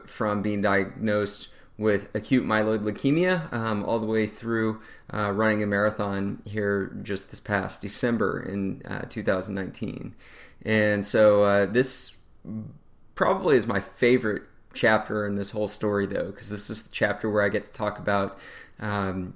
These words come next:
finding out that I was in molecular remission and kinda how I got there. Um, if you haven't watched the previous three chapters, I would recommend that you go back and do that. Um, we've talked about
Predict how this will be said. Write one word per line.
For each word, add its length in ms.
finding 340
out 160
that 80
I 80
was 160
in 340
molecular 680
remission 720
and 520
kinda 200
how 200
I 60
got 320
there. 320
Um, 540
if 100
you 120
haven't 300
watched 520
the 320
previous 640
three 340
chapters, 580
I 100
would 100
recommend 380
that 100
you 80
go 140
back 240
and 140
do 200
that. 360
Um, 440
we've 180
talked 260
about 420